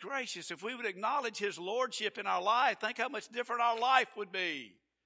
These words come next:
Again, we do something with Christ. He is Lord of our life or he is not Lord of our life.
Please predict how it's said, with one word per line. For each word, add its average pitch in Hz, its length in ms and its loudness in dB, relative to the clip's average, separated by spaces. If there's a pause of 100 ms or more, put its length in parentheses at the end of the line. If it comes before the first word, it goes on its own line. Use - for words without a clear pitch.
(1040)
Again, 233 540 4
we 254 220 2
do 262 280 2
something 254 560 2
with 214 200 2
Christ. 208 600 6
He 208 140 2
is 165 140 0
Lord 226 260 4
of 262 100 2
our 262 160 8
life 240 380 10 (240)
or 185 80 2
he 208 100 0
is 175 160 -2
not 202 320 4
Lord 160 220 0
of 131 100 -8
our 135 160 -2
life. 113 300 -4